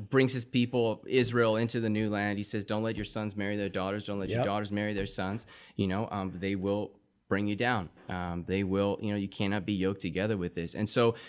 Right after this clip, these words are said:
Speaker 1: it's very crystal clear. God is not the author of confusion. We look at this word and we say, if you live by these standards all throughout the Proverbs, if you live this way, God will be with you, you know? And, and so now our lives, we want to be quick to criticize.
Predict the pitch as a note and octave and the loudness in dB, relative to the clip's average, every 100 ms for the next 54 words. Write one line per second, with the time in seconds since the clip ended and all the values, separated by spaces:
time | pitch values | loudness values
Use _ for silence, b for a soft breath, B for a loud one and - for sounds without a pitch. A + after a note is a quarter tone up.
0 | B B B2 G#2+ C#3 G3 A3 - - F3+ | B B 0 4 6 6 4 0 2 2
1 | F3+ E3 D3+ A2 F2+ A#2+ C3 C#3 C#3 B2 | 2 0 4 4 4 2 4 2 0 0
2 | B2+ C#3 E3 D#3+ D#3 B2 D#3+ C#3+ D3 B2 | 2 0 0 -2 -2 -2 -2 0 2 2
3 | A#2 E3 E3 D#3 C3 D#3 D#3+ C#3 B2 - | 4 4 2 0 2 4 4 4 4 6
4 | D3 B2+ A2 B2+ D#3 C#3 D#3+ D#3 D3 C#3+ | 6 6 2 2 2 4 2 6 6 6
5 | C#3+ - C3+ C3 C3 B2+ G#2 B2+ C#3+ B2+ | 2 2 4 4 4 2 0 0 0 -2
6 | A#2 B2+ A#2+ A#2+ A2 A2 G#2+ C#3 C#3 C3 | 0 2 2 0 -2 -4 0 0 0 -2
7 | B2+ C#3 B2+ B2+ C3 b b - A2 A2+ | -2 0 2 2 -2 b b 4 6 6
8 | A2 G#2+ A#2+ C#3 C#3 C3+ A#2+ A#2 A#2 A#2+ | 2 0 0 0 2 0 2 2 2 2
9 | - A#2 A2 - A2 - A2+ G#2 G#2+ B2+ | 0 0 0 0 0 2 2 2 4 4
10 | C3+ - _ _ - A#2 D3+ A#2+ G#2+ A2 | 2 -2 _ _ 4 6 6 6 4 2
11 | A2 - b b b G#2+ B2+ C3 C3 B2+ | -2 -12 b b b 6 8 6 4 0
12 | A#2+ - B2+ B2+ A2+ C3 A#2 A#2 F#2+ - | -2 0 0 0 0 0 2 0 0 -4